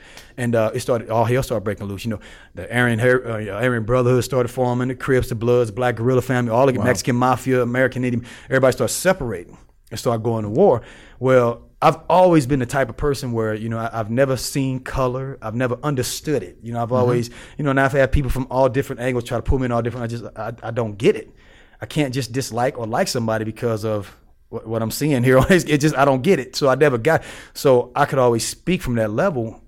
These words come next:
Speaker 1: and I kinda started speaking to some of the head guys saying, "What are y'all doing, man?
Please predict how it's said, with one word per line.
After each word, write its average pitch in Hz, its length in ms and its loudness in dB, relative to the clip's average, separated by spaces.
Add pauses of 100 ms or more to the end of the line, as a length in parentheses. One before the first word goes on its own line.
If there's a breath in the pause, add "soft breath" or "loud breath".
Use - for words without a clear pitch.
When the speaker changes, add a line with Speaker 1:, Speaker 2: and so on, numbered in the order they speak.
Speaker 1:
and 120 120 -6
I 113 140 -2
kinda 120 280 -6
started 110 260 -4
speaking 127 380 -6
to 120 60 -12
some 113 280 -4
of 98 60 -8
the 98 120 -6
head 117 280 -4
guys 151 240 -6
saying, 104 140 -12
"What 147 120 -8
are 156 40 -6
y'all 92 200 -8
doing, 131 340 -8
man? 98 220 -14